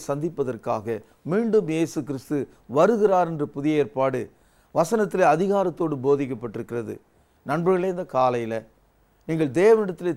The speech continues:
திரும்பும்படி உங்களை நான் அன்போடு கேட்டுக்கொள்கிறேன். அவருடைய வார்த்தையினிடத்தில் திரும்பும்படி உங்களை பாசத்தோடு கேட்டுக்கொள்கிறேன்.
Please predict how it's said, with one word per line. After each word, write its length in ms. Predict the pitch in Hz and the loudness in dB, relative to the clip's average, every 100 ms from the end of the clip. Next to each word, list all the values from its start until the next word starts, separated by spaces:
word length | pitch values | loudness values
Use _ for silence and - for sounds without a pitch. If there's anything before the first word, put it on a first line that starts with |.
| - | -4
திரும்பும்படி 520 | 151 143 123 120 120 - _ _ - | -6 -6 -6 -6 -6 -8 _ _ -12
உங்களை 240 | 131 143 135 | -4 -2 0
நான் 160 | 131 117 | -2 -4
அன்போடு 380 | 131 147 156 156 - | -4 -2 -2 -2 -6
கேட்டுக்கொள்கிறேன். 640 | 117 104 110 107 107 101 - _ _ _ _ - | -8 -8 -8 -6 -6 -8 -12 _ _ _ _ 0
அவருடைய 300 | 175 185 180 160 | 4 6 4 4
வார்த்தையினிடத்தில் 640 | 208 233 240 220 185 175 156 | 2 2 0 -2 -4 -8 -8
திரும்பும்படி 500 | 139 135 120 123 123 - _ _ | -8 -6 -6 -4 -6 -8 _ _
உங்களை 220 | 139 156 147 147 | 0 2 2 0
பாசத்தோடு 560 | 160 165 156 151 143 120 | -2 -2 -6 -2 -2 -2
கேட்டுக்கொள்கிறேன். 640 | 120 104 - 110 107 110 107 | -6 -6 -10 -8 -6 -6 -8